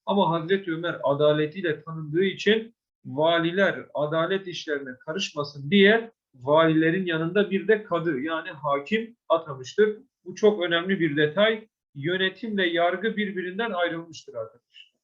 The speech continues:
Onu unutmayalım. Yönetim, yargı birbirinden ayrı. Böyle biraz da kafiyeli de oldu değil mi? Yönetim,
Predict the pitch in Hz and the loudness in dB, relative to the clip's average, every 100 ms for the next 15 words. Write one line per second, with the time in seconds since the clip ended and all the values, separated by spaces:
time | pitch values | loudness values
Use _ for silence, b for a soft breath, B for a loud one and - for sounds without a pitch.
0 | _ _ _ _ _ _ _ _ _ _ | _ _ _ _ _ _ _ _ _ _
1 | _ 139 170 196 175 160 135 110 98 - | _ 2 6 6 4 0 -2 -2 -6 -12
2 | _ _ b b b b _ 151 185 165 | _ _ b b b b _ 0 4 4
3 | - 131 120 131 160 185 165 190 196 196 | 2 -4 0 4 4 4 4 4 4 -6
4 | _ _ _ _ _ _ _ _ _ _ | _ _ _ _ _ _ _ _ _ _
5 | _ _ _ - 202 165 147 147 151 190 | _ _ _ 0 2 4 2 0 0 0
6 | 165 156 147 139 170 190 185 185 156 202 | 2 2 2 0 0 0 0 -2 0 -4
7 | 190 165 160 175 185 165 139 131 165 147 | -2 -4 -4 -10 -8 -4 -4 -4 -8 -8
8 | 139 147 147 - | -10 -10 -12 -12